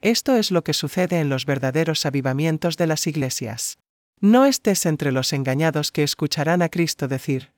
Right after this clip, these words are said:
"Nunca os conocí". No todo el que me dice, "Señor, Señor", entrará en el reino de los cielos, sino el que hace la voluntad de mi Padre que está en los cielos.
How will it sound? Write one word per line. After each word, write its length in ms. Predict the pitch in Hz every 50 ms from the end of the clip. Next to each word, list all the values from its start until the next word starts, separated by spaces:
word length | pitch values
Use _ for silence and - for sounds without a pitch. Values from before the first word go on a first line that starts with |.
| _
"Nunca 460 | - 190 202 226 254 247 - 262 240 214
os 100 | - -
conocí". 540 | - 180 160 151 151 - - 139 127 123 _ _ _ _ _ _ _ -
No 240 | 196 208 247 269
todo 280 | 262 - 262 262 269 247
el 120 | 190 170
que 120 | - - 170
me 120 | 160 151
dice, 440 | 135 147 139 - - 131 120 131 - _ _ _
"Señor, 500 | - - 165 147 151 156 147 131 135 - _ _ _
Señor", 560 | - - - 180 160 165 175 170 147 123 - _ _ -
entrará 500 | - 180 170 - 180 175 175 202 226 240
en 80 | 226
el 140 | 185 151 135
reino 320 | 143 170 175 175 170 170
de 100 | 156 151
los 180 | 139 135 131 -
cielos, 500 | - - 185 160 131 117 120 - - - _ _ _ -
sino 320 | - - 233 208 196 185
el 100 | 175 160
que 140 | - 185 180
hace 220 | 208 233 - 277
la 120 | 240 175 139
voluntad 460 | 139 135 131 127 127 123 - 175 170
de 120 | 143 160
mi 140 | 143 139 131
Padre 380 | - - 175 185 180 180 190 185
que 180 | - - 147
está 280 | 131 127 - - 165 156
en 100 | 160 156
los 180 | 156 156 -
cielos. 560 | - - 143 127 113 107 104 - - - -